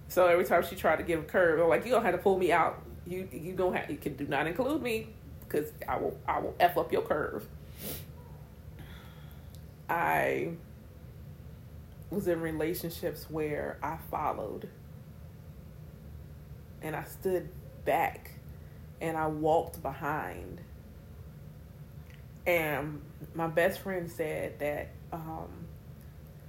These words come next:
in my last relationship, he watched me, and he said it was like watching an amazing actress like Cicely Tyson playing the absolute worst role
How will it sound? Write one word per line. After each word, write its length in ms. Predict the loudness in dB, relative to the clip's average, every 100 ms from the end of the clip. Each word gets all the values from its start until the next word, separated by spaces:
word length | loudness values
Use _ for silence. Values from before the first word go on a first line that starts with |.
| -14 -14 -14 -14 -14 -14 -14 -12 -12 -12 -14 -14 -14 -14 -14 -14 -14 -14 -14 -14 -14 -8 0
in 240 | 2 2
my 140 | 2 4
last 400 | 6 4 4 2
relationship, 880 | 2 2 0 -2 -6 -4 -4 -6 -8 -14 -14 -14 -10
he 200 | -4 -2
watched 540 | 0 0 0 -4 -8
me, 320 | -6 -6 -6 -10 -12 -8
and 80 | -4
he 120 | -2
said 140 | 2
it 60 | 2
was 120 | 2
like 240 | 0 -2 0
watching 480 | -2 -2 -4 -6 -4
an 120 | -4
amazing 600 | -2 -2 -2 -2 -4 -6
actress 540 | -6 -8 -10 -10 -8
like 180 | -8 -8
Cicely 420 | -4 -4 -4 -4
Tyson 480 | -4 -4 -4 -6 -10 -10 -14 -10 0
playing 260 | 2 2
the 140 | 0 2
absolute 600 | 2 2 0 -4 -4 -4
worst 360 | 0 2 2 -2
role 480 | -4 0 0 0 -2